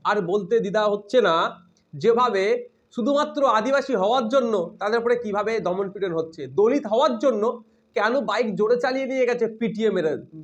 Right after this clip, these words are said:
পিটিয়েছে। এ, দলিত হওয়ার জন্য ছত্তিশগড়ে কদিন আগে পোস্টে বেঁধে পিটিয়ে মেরে দিয়েছে। এ ধরনের হাজার হাজার ঘটনা আছে। তো ব্যাপারটা সবটাই আমি বলছি, এগুলো হচ্ছে শুধুমাত্র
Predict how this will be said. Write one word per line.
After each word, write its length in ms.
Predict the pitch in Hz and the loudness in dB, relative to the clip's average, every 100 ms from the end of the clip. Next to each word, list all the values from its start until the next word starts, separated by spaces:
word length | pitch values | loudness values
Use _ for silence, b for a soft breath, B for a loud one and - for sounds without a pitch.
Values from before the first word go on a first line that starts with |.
| - | -10
পিটিয়েছে। 500 | 214 185 185 - - _ _ _ _ - | -4 -2 -2 -6 -18 _ _ _ _ -4
এ, 120 | 165 | 0
দলিত 320 | 156 240 220 | 2 2 2
হওয়ার 260 | 269 302 220 | 2 2 2
জন্য 440 | 269 214 175 156 - - | 0 0 -4 -6 -14 -4
ছত্তিশগড়ে 640 | 285 294 262 214 180 160 | -4 -2 -2 0 2 0
কদিন 220 | 240 240 247 | 0 0 0
আগে 180 | 196 175 | -2 -2
পোস্টে 500 | 214 302 302 311 285 | 0 0 0 -2 -2
বেঁধে 380 | 214 269 294 254 - _ | -2 0 0 0 -4 _
পিটিয়ে 340 | 277 208 254 | -4 0 2
মেরে 200 | 220 185 | 2 0
দিয়েছে। 300 | 160 160 214 | 0 -2 -2
এ 40 | 233 | -2
ধরনের 180 | 269 | -2
হাজার 280 | 190 202 220 | -6 -6 -6
হাজার 220 | 214 233 | -4 -6
ঘটনা 460 | 190 180 185 214 226 - | -4 -4 -2 -4 -4 -10
আছে। 280 | 160 165 156 - _ _ _ _ _ - | -14 -12 -12 -12 _ _ _ _ _ -14
তো 80 | |
ব্যাপারটা 540 | 143 175 175 240 240 254 | -6 -4 -4 -6 -6 -6
সবটাই 420 | 214 208 - 240 | -4 -4 -2 -2
আমি 100 | 214 | -2
বলছি, 320 | 165 175 208 | -4 -6 -6
এগুলো 260 | 175 175 180 | -6 -6 -6
হচ্ছে 400 | 175 - - 226 | -8 -12 -14 -14
শুধুমাত্র 800 | - 190 277 285 - 277 285 | -8 -2 0 0 -2 -2 -2